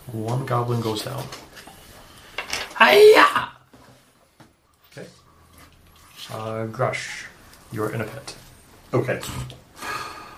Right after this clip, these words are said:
Speaker 1: A pit of despair.
Speaker 3: I can reach up and grab the <laughs> catwalk and kinda pull myself up. So is that kind of climbing at half movement or something like that?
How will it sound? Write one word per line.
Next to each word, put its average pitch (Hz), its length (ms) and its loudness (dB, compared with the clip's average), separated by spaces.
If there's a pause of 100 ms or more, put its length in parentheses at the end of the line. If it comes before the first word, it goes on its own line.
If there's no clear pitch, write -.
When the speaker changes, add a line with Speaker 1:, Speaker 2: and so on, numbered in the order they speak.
(140)
Speaker 1:
A 127 40 -14
pit - 240 -12
of 101 80 -12
despair. - 540 -8 (300)
Speaker 3:
I 98 140 2
can 95 300 -4
reach 107 200 2
up 98 140 2
and 98 140 0
grab 101 340 4
the 92 420 0 (180)
<laughs> - 160 -20
catwalk 110 540 2
and 101 160 -8
kinda 92 340 -6
pull 113 160 0
myself 104 440 -4
up. - 240 -4 (160)
So 104 240 -2
is 90 120 -2
that - 240 0
kind - 180 -2
of - 120 -8 (440)
climbing 110 560 2
at 107 140 -2
half - 420 -2
movement 127 560 -6
or 131 40 -10
something 147 340 -10
like 151 200 -12
that? - 200 -10